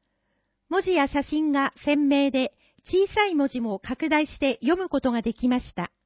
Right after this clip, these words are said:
今後期待することは？個性的な書籍が入荷されることです。同世代の人の興味を引くような、視覚的にインパクトのある書籍も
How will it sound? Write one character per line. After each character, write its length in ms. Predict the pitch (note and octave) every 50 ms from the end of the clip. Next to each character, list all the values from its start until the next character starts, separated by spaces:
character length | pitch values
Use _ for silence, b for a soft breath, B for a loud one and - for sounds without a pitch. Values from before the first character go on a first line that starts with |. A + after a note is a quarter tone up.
| _ _ _ _ _ _ _ _ _ _ _ _ _ _ _ _ _ _ _ _ _ _ _ _ _ _ _ _
今 260 | - - D#4 F4 F4+ F4+
後 140 | F4 F4
期 140 | - - -
待 200 | - F4 F4+ F4
す 140 | - F#4+ F4+
る 100 | F4 F4
こ 120 | - F4
と 120 | - F4 C#4+
は？ 220 | A3 G3+ A#3 D#4 G4+ _ _ _ _ _ _ _ _ _ _ _ _ _ _ _ _ _ _ _ _ _
個 160 | _ - D4+
性 240 | - - G4 F#4+ F#4
的 260 | - F#4+ - - E4
な 160 | D#4+ D#4+ E4 D#4+
書 140 | - D#4+
籍 260 | - E4 D#4 - D4 D4
が 240 | D4 D4 C#4 - - -
入 300 | G3+ B3 D4+ E4+ F4 E4+ -
荷 160 | D#4+ D#4+ D4+ - _ -
さ 120 | - D4 C4+
れ 100 | D#4+ E4
る 100 | C#4+ D4
こ 140 | - D#4+
と 140 | - D4+ C#4+
で 100 | A3 G3
す。 60 | - - - - _ _ _ _ _ _ _ _ _ _ _ _ _ _ _ _ _ _ _ _ _ _ _
同 200 | A3+ D#4 F4+ G4
世 200 | F#4+ - G#4 G4
代 180 | G4 F#4+ E4+ C#4+
の 100 | C#4 C#4
人 240 | - - - D4+
の 120 | C4+ C4+ C4+
興 260 | - D#4+ E4 E4 E4
味 140 | C4+ B3+ B3+
を 80 | B3+
引 140 | A#3 - - -
く 100 | - D4
よ 180 | C#4 C#4 C4+ C4+
う 40 |
な、 220 | A#3+ G#3+ G#3 - - _ _ _ _ _ _ _
視 160 | - - -
覚 200 | D#4 D#4+ D#4+ -
的 280 | - D#4 D4 - C#4+ C4+
に 200 | C#4 C#4+ C4+ - _ _ _ _ _ _
イ 120 | - F4 G4+
ン 80 | G4
パ 180 | - - F4 E4+
ク 100 | - -
ト 120 | - B3+
の 160 | A#3 C4 C4+
あ 80 | C#4+ D4
る 160 | A#3 A3 - -
書 180 | - - B3
籍 280 | A#3 C#4+ C4+ - C#4 C4
も 180 | C4+ C4 -